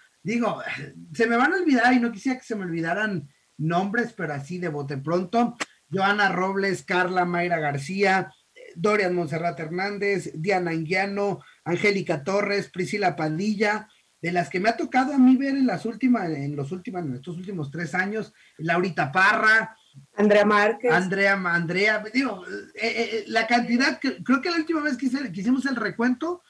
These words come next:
Speaker 1: todavía la temporada pasada eran quince, ¿no? Dejar, dejaron la vara alta para, pa-, para estas nuevas Leonas Negras.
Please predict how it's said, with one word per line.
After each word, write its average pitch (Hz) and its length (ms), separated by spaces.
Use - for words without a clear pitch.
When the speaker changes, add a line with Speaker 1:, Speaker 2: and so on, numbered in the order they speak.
Speaker 1:
todavía 220 240
la 226 100
temporada 220 280
pasada 214 280
eran 220 240
quince, 214 360
¿no? 180 140
Dejar, 220 320
dejaron 208 400
la 247 80
vara 190 300
alta 254 280
para, 156 340
pa-, 151 200
para 175 160
estas 196 260
nuevas 190 300
Leonas 170 300
Negras. 156 420